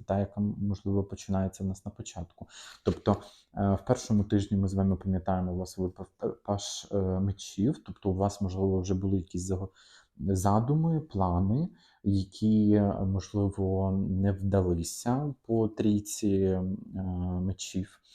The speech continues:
але вже, м, піс-, з плином часу ви, е, можете отримати таку можливість виправити ситуацію або,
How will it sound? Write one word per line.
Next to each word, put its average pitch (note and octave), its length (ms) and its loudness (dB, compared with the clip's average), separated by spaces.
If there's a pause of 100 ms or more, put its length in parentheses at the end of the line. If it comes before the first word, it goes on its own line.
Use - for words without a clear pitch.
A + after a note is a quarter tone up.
(400)
але A#2+ 680 4
вже, G#2 300 -2
м, G#2+ 1000 0
піс-, G2 300 -6 (100)
з - 160 -16
плином G2+ 380 2
часу D3 600 -4
ви, A#2 360 0 (440)
е, F#2+ 220 2
можете F#2+ 560 0
отримати A#2 440 0
таку A2+ 520 -2
можливість G2+ 1000 -2
виправити G#2+ 800 0
ситуацію F#2+ 960 -2
або, G2+ 520 -2